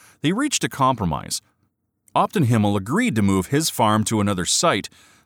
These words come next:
but he could expand and have eight times more cages.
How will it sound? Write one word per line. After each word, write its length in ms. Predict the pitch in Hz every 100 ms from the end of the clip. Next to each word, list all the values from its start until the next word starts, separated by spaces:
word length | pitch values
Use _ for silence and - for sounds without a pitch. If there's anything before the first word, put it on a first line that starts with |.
| -
but 140 | 104
he 180 | - 139
could 160 | 127 101
expand 600 | - - 185 185 90 80
and 120 | 92
have 220 | 117 107 -
eight 200 | 156 -
times 480 | - 196 185 104 95
more 200 | 110 104
cages. 580 | - 185 151 80 -